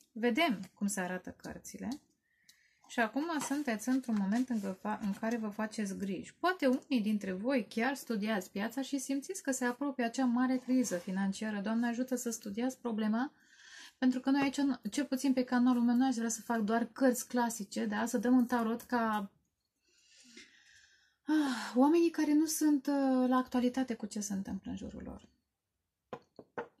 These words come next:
Deci, dacă într-adevăr știți că se apropie ceva, probabil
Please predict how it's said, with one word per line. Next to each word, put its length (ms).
Deci, 520
dacă 320
într-adevăr 520
știți 300
că 100
se 120
apropie 400
ceva, 560
probabil 500